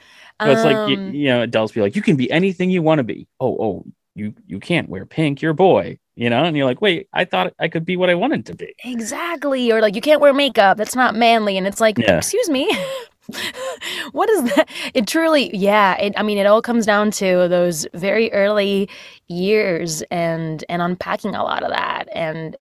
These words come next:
Speaker 2: and reclaiming that. I feel like I, that's where I'm at now, reclaiming a lot of the things that, um, I was so afraid of, of doing. <laughs>
Speaker 1: So here's the really tough question, though.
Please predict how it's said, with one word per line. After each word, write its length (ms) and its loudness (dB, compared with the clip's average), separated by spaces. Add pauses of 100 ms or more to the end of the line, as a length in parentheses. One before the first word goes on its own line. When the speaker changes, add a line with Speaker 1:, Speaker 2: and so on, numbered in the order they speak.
Speaker 2:
and 220 -4
reclaiming 540 0
that. 200 0
I 40 0
feel 180 0
like 260 2
I, 140 -2
that's 260 2
where 80 2
I'm 80 0
at 160 -2
now, 220 2
reclaiming 540 -2
a 20 0
lot 160 0
of 60 -4
the 80 -10
things 320 -4
that, 240 0 (420)
um, 560 0 (100)
I 640 0 (520)
was 500 -2 (380)
so 320 4
afraid 480 2
of, 340 -2
of 160 -2
doing. 520 -2
<laughs> 60 6 (720)
Speaker 1:
So 320 4
here's 420 -2
the 120 4
really 380 -2
tough 300 -14
question, 420 -16
though. 380 -16